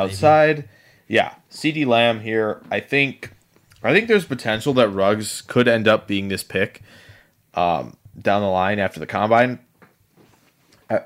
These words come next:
and people are gonna see that, I think, w-, which is how he tests and everything. But I think C D Lamb's a safer pick right now. Uh, rack monster,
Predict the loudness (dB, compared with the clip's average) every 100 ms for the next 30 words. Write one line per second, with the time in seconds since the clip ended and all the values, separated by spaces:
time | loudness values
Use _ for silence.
0 | -6 -8 -4 -2 0 -2 -4 -10 -6 -4
1 | -2 -2 -4 -8 -10 -14 -14 -14 _ _
2 | _ -18 -14 -12 0 4 4 2 0 0
3 | 0 -2 0 0 -2 0 0 0 -2 -4
4 | -4 -2 0 2 0 -2 -2 -2 -2 -4
5 | -4 -2 0 0 0 0 -2 -10 _ _
6 | _ _ 2 2 2 -2 _ _ -20 _
7 | -2 2 2 0 0 0 -2 -2 0 -2